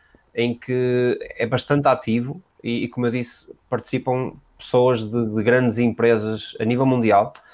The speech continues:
maioritariamente dos Estados Unidos, líderes da área de C S, na área de suporte, eh, e há muito, muita troca de ideias, muita troca de recursos, eh, processos, et cetera. Portanto, aprendi bastante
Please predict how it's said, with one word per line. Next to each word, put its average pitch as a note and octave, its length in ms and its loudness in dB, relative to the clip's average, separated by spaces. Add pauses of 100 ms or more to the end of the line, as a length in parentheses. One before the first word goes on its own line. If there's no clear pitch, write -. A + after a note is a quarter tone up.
(180)
maioritariamente A2+ 600 2
dos G#2+ 100 -10
Estados G#2+ 280 -4
Unidos, G#2+ 320 -6
líderes A2+ 400 -2
da A2 160 2
área G#2+ 240 2
de G2+ 180 -6
C - 180 -2
S, B2 320 2
na G#2+ 80 -2
área G#2+ 200 0
de G2 160 -14
suporte, B2+ 500 0 (480)
eh, B2 320 2
e C3 420 -4
há B2+ 40 4
muito, B2+ 720 -4
muita A#2+ 220 -6
troca A#2+ 260 -2
de A2+ 80 -4
ideias, A2+ 540 2
muita A2+ 240 -2
troca A2+ 280 -4
de G#2 60 -12
recursos, C3+ 960 -4 (520)
eh, A#2+ 640 4
processos, B2 1300 -4
et A#2 220 -2
cetera. B2 380 -4
Portanto, - 180 -20 (200)
aprendi C3+ 320 2
bastante C3 540 0